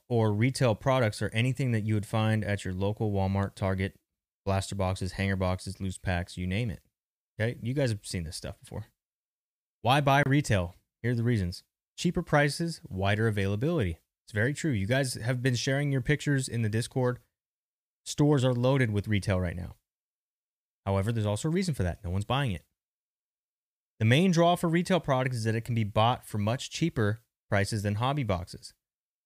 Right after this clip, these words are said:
Hobby products typically start around a hundred dollars, where the average price of retail is only around twenty bucks for a blaster box. There's also the option to buy one to two loose packs of retail product and ten hanger boxes, whatever. Okay.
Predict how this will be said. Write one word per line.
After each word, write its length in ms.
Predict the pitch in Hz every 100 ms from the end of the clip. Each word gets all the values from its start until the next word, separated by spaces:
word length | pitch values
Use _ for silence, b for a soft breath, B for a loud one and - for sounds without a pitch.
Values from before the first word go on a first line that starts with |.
| _ _ _ -
Hobby 200 | 143 165
products 400 | 156 156 151 -
typically 320 | - - 135
start 260 | 113 127 127
around 180 | 120
a 40 | 113
hundred 220 | 139 151
dollars, 300 | 147 147 131
where 140 | 113
the 140 | 110 107
average 260 | 117 117
price 240 | - 113 107
of 80 | 98
retail 360 | 143 135 107
is 100 | 101
only 200 | 104 107
around 260 | 98 98 95
twenty 240 | - 117
bucks 240 | 104 98 -
for 120 | 101
a 60 |
blaster 360 | 98 98 101 -
box. 420 | 92 82 - - - _ _ _ _ _ _ _ _ _ _ _ _ _
There's 140 | 117 110
also 380 | 156 160 165
the 120 | 143 123
option 280 | 123 -
to 40 | 117
buy 180 | 117 117
one 200 | 110 127
to 80 |
two 160 | 120 127
loose 220 | 113 117
packs 300 | - 113 104
of 60 | -
retail 240 | 107 110
product 540 | 98 107 101 98 - _
and 180 | - 104
ten 260 | - 107 104
hanger 240 | 101 104
boxes, 420 | 101 98 - 98
whatever. 280 | 98 95 90
Okay. 280 | 92 90 90